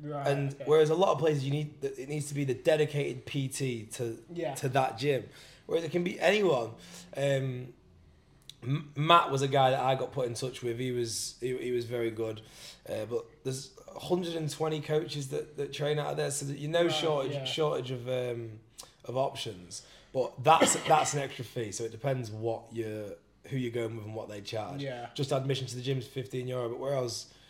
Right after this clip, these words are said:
Speaker 2: going with that is they have the, the cold tubs and stuff there. So
Speaker 1: Right.
Speaker 2: I was doing my free sessions, I was doing my boxing or my M M A, I was doing my S and C, I was doing my cardio, and then I'd go <laughs> back and I'd do my recovery. So, like,
Speaker 1: Right, yeah.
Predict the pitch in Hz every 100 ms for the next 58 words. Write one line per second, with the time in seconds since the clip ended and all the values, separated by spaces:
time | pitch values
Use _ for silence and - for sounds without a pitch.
0 | - - - - - - _ - 196 185
1 | 160 143 120 117 151 165 160 147 131 123
2 | 143 139 127 120 110 113 - 147 160 156
3 | 170 151 143 135 143 135 143 160 185 -
4 | - - 139 131 127 120 - _ - 131
5 | 156 156 139 - 151 135 117 117 113 117
6 | 117 110 120 123 - 127 113 113 110 107
7 | 107 113 101 98 92 110 - - - -
8 | 92 104 113 120 113 117 101 - 95 92
9 | 98 - 98 110 104 90 - 117 107 101
10 | 92 87 - - 110 107 110 127 127 -
11 | - 113 120 101 - - 113 110 117 113
12 | 110 107 104 127 120 131 147 143 117 113
13 | 110 143 143 135 131 143 135